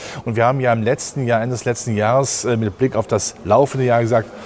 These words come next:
das wird ein schwieriges Jahr. Was kommt da alles auf uns zu? Das hat sich so nicht bewahrheitet. Denn man muss ja immer sehr klar erkennen, wenn das Jahr schwierig ist, dass man sagen müsste, man müsste Aktien verkaufen.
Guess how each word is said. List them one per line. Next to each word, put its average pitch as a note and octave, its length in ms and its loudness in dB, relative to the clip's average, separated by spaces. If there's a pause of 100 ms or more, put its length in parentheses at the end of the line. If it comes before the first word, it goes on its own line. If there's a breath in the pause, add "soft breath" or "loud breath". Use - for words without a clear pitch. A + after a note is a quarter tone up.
(640 loud breath)
das - 260 -4
wird A2+ 140 -2
ein A2+ 80 -2
schwieriges D3 480 2
Jahr. F3 340 2
Was C3 220 -2
kommt D3+ 240 -4
da B2+ 60 4
alles C3 180 0
auf C3 100 -2
uns B2+ 180 -6
zu? F3+ 160 0
Das B2+ 220 -4
hat C3 140 0
sich B2+ 160 -4
so B2 160 -2
nicht B2 240 -6
bewahrheitet. A2+ 1040 -2
Denn G#2+ 120 0
man A2 120 0
muss E3+ 180 -4
ja C#3 80 2
immer C#3+ 160 -2
sehr C3+ 180 0
klar B2+ 260 -4
erkennen, A#2+ 420 -4 (280 loud breath)
wenn A2 120 -4
das A#2 200 -2
Jahr A2 360 2 (240)
schwierig F3 420 0
ist, A2 340 -4
dass G#2+ 140 -4
man A#2 100 -2
sagen A2+ 240 0
müsste, A#2+ 220 -4
man A2 100 2
müsste C3 300 -4
Aktien B2 380 -8
verkaufen. B2+ 580 -4